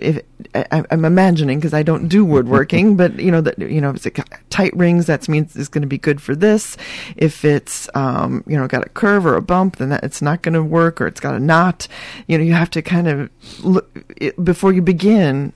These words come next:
Speaker 1: how much of that happens?
Speaker 2: Well, uh, for me, a lot. Um,
Speaker 1: Yeah, 'cause
Speaker 2: I
Speaker 1: some pieces wouldn't be good for turning because of those things.
Speaker 2: Right,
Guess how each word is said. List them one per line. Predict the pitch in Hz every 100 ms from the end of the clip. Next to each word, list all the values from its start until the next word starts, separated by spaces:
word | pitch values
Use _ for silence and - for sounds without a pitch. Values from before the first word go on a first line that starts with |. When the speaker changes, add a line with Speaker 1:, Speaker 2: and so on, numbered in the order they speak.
| -
Speaker 1:
how | 185
much | 196 190 -
of | 165
that | 180 165
happens? | 147 123 - 98 98 - - - - - -
Speaker 2:
Well, | - 107 104 -
uh, | 90 90 - -
for | - 110
me, | 104 147 113 82 80 -
a | 82
lot. | 87 90 90 - - - _ -
Um, | 76 73 73 71 71 -
Speaker 1:
Yeah, | 190
'cause | -
Speaker 2:
I |
Speaker 1:
some | - 208
pieces | 220 196 185 175
wouldn't | 175 170
be | 165
good | 160 175
for | 175
turning | 160 - 185 185 185
because | 165 - 151 170
of | 160
those | 165 160
things. | - 170
Speaker 2:
Right, | 95 85 78